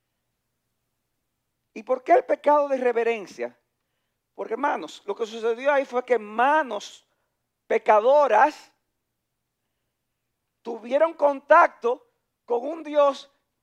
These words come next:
que es santo sobre todas las cosas.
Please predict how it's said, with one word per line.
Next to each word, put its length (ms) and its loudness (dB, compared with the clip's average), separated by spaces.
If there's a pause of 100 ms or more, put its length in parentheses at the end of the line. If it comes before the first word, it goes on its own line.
(120)
que 160 2
es 280 -2
santo 800 0
sobre 300 -2
todas 240 0
las 140 2
cosas. 540 -6